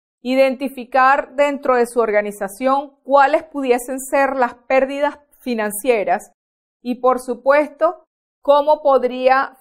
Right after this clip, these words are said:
funcionar su organización en otro sitio. Desarrollar la lista de contacto de todos los proveedores y agentes de seguro.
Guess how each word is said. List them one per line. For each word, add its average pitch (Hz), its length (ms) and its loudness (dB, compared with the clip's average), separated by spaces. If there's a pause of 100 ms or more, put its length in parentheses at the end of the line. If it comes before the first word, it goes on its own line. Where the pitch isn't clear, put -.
(120)
funcionar 262 1120 -2
su 269 680 -4
organización 247 1000 -2
en 196 200 -10
otro 208 320 -4
sitio. 156 560 -16 (1080)
Desarrollar 262 1000 4
la 302 180 4
lista 320 500 2
de 302 140 2
contacto 233 1040 -2
de 220 260 0
todos 294 560 2
los 294 180 -2
proveedores 214 840 0
y 214 120 -4
agentes 214 580 -4
de 233 120 -4
seguro. 202 600 -6